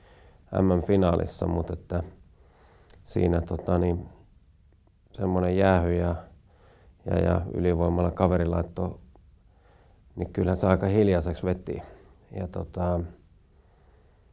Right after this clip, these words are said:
sitä ei niinku heti tajunnutkaan. Ja, ja sit kotona, kun oli vähän ajan päästä, niin kyllä siinä semmosia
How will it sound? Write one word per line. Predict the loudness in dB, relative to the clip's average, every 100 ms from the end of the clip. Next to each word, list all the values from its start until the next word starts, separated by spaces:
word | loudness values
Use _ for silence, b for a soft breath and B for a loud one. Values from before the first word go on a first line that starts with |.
| _ _ _ -20
sitä | -2 2
ei |
niinku | 2 2
heti | 2 2
tajunnutkaan. | 4 6 6 4 0 -4 -6 -4
Ja, | -4 -6 -6 -8
ja | -8
sit | -10 -12 -6
kotona, | -4 -2 -2 -4
kun | -4
oli | -4 -2 -2 -2
vähän | -2 0
ajan | 0
päästä, | -2 -4 -4 -4 -6
niin | -4
kyllä | -6
siinä | -4 -2
semmosia | 0 0 -2 -4